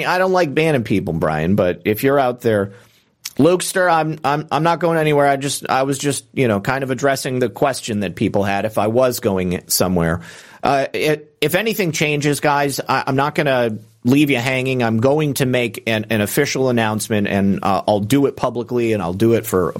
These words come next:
you know, a week or more. Freight Awakening says, "Oh, thank God, dude.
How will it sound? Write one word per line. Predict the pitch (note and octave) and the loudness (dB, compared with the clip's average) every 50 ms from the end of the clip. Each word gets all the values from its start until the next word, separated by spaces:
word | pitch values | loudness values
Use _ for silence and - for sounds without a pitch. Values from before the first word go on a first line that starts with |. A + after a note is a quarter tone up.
| - - | -12 -4
you | - G#2+ D2+ | -2 -2 0
know, | D#2+ E2 | 0 0
a | E2+ | 2
week | F#2 G2+ D3 D#3+ D#3 - | 2 2 2 0 0 -4
or | A#2+ G2 | -6 -6
more. | E2 D2 A1 - - - - - - - - - - - | -6 -8 -10 -14 -16 -18 -18 -18 -18 -20 -20 -20 -20 -14
Freight | - - E3 F#3+ F#3+ F3+ | -4 -2 0 2 2 2
Awakening | D#3+ D#3+ F3 F3+ - E3+ C3 A2 G2+ | 2 2 0 0 0 -2 -2 -2 -2
says, | - C#3+ C3+ A#2 A2 A2 A2+ A2 - | 0 0 0 0 -2 -6 -10 -4 -2
"Oh, | - D3+ C#3 D3 D3+ B2+ A#2 G#2+ - _ | 0 0 2 2 0 -2 -4 -10 -16 _
thank | - A3 G#3 F#3 D#3 A2 G#2+ | -2 -2 -2 -2 -4 -8 -4
God, | A2+ F3+ E3 E3 D#3 C#3+ A#2+ G#2+ | -2 0 2 2 2 0 -2 -2
dude. | G#2 B2 C3 C3 C3 C3 C3 | 0 2 2 2 2 0 -2